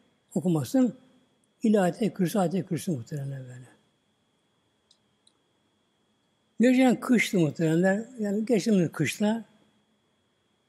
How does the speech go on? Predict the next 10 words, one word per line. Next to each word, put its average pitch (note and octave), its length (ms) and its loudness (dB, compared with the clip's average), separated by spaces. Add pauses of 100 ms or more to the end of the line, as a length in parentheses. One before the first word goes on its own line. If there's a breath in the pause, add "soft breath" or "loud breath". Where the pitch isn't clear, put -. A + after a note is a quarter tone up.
(140)
bir G#3 100 2
de D#3+ 120 4
rüyamda G#3+ 720 4 (680)
bir A3 180 2
kadın, G3+ 340 2
cinli G3 400 4
kadın F3 400 2 (580)
rüyamda F3 280 4
geldi C3+ 280 -2
bana. A#2+ 220 -14